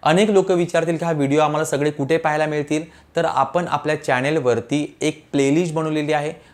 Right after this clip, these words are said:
तिथे तुम्ही पाहू शकता. ज्यांना तेही शक्य नाहीये त्यांनी खाली फोन नंबर दिलेला आहे, त्या फोन नंबरवरती फक्त हाय पाठवा,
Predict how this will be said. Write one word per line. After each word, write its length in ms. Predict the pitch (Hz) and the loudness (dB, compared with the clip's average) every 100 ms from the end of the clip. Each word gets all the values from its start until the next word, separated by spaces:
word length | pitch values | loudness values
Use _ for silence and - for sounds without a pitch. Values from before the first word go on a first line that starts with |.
| _ - | _ -6
तिथे 200 | 139 156 | -2 -2
तुम्ही 200 | 156 151 | -2 -2
पाहू 240 | 117 117 | -2 -2
शकता. 340 | 117 104 113 104 - - _ 123 117 | -2 -6 -8 -8 -12 -20 _ -10 0
ज्यांना 320 | 139 151 180 | 2 2 -2
तेही 380 | 175 160 160 214 | 0 2 4 4
शक्य 360 | 190 - 160 | 0 -2 -2
नाहीये 340 | 147 139 143 160 - - - | -2 -2 -2 -6 -12 -8 0
त्यांनी 480 | 131 135 143 165 175 | 0 0 -2 -4 -8
खाली 220 | - 143 | -2 -2
फोन 240 | 151 147 147 | -2 -4 -2
नंबर 320 | 151 175 196 | -2 0 0
दिलेला 300 | 160 139 135 | 0 0 0
आहे, 180 | 131 143 | 0 0
त्या 100 | 147 | -4
फोन 260 | - 147 | -2 -2
नंबरवरती 580 | 156 151 151 143 143 147 | -2 -2 -2 -2 -4 -6
फक्त 360 | 143 143 - 185 185 - - _ | -8 -10 -4 -2 -2 -6 -20 _
हाय 280 | - 143 160 | -6 2 2
पाठवा, 400 | 170 156 147 151 | 2 0 0 -4